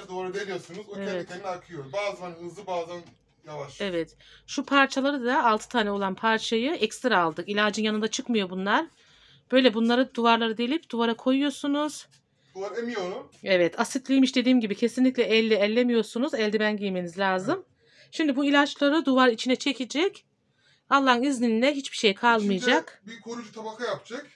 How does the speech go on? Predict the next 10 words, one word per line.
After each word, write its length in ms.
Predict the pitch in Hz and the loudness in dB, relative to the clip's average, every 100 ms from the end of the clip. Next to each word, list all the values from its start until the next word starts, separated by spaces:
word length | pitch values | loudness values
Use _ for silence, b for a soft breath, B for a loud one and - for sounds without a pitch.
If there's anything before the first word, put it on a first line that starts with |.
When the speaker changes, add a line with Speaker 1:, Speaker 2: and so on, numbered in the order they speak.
| _ _ _ _ _ | _ _ _ _ _
Speaker 2:
Evet. 260 | 214 180 165 | -4 -2 -2
Speaker 1:
Koruyucu 200 | 233 240 | -4 -8
tabaka 280 | 240 233 233 | -8 -6 -6
yaptığın 280 | 226 - 240 | -8 -10 -12
su 120 | 254 | -8
yukarı 180 | 233 226 | -8 -8
çıkamayacak. 420 | 220 196 143 143 | -8 -10 -10 -12
Ganz 220 | 202 196 | -12 -10
einfach. 200 | 180 160 | -12 -8
Speaker 2:
Evet. 460 | 208 185 165 - - | -4 -2 -4 -6 -20